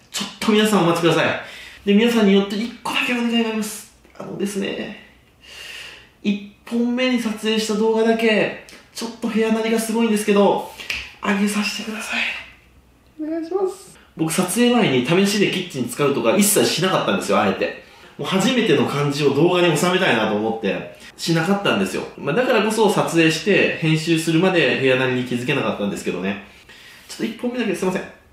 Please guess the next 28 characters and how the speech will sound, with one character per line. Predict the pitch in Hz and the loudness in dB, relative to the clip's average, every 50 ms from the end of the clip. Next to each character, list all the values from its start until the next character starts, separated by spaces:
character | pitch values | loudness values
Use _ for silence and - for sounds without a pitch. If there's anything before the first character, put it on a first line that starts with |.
| _ _ - | _ _ -8
部 | 185 | -6
屋 | 170 170 | -4 -4
な | 180 180 | -4 -2
り | 185 | -2
が | 185 | -2
す | 185 - | -2 0
ご | 190 196 | 0 2
い | 185 | 2
で | 175 | 2
す | - | 2
け | - 156 | 0 2
ど、 | 135 - - - - - - | 2 2 0 -2 -8 -14 -16
ち | - - | -18 -18
ょ | - - - _ - - 339 | -18 -18 -20 _ -6 -4 -2
っ | |
と | 349 | 0
だ | 349 | 2
け | 339 339 339 | 0 0 0
我 | 339 330 302 | 0 0 -2
慢 | 311 | -2
し | - - | -2 -4
て | 311 | 0
き | 320 311 | 2 2
て | 311 | 2
く | 320 311 | 2 0
だ | 320 | -2
さ | 311 | -2
い。 | - | -4